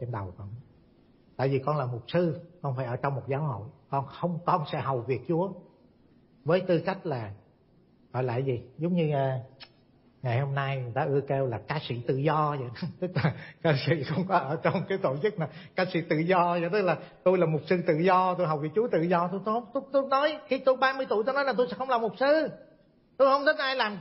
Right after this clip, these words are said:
cái chuyện gì, không á, tôi không thích ai nói là tôi phải làm cái chuyện này. No, tôi là con người tự do và tôi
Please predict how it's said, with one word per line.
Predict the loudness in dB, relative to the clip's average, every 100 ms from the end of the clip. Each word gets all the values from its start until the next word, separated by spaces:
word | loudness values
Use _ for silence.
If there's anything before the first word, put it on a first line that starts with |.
| -8
cái | -2
chuyện | 0 2
gì, | 2 2
không | 2 0
á, | 4
tôi | 2
không | 4
thích | 2
ai | 2
nói | 2 4
là | 4 2 -4 0
tôi | 2 4 2
phải | 2 2
làm | 2
cái | -2
chuyện | -2 -4
này. | -2
No, | 4 6 8 6 4 0 -12 -10 -2
tôi | 0
là | 0
con | -2 -2
người | -2
tự | -2 -2
do | 2 0
và | 0
tôi | -6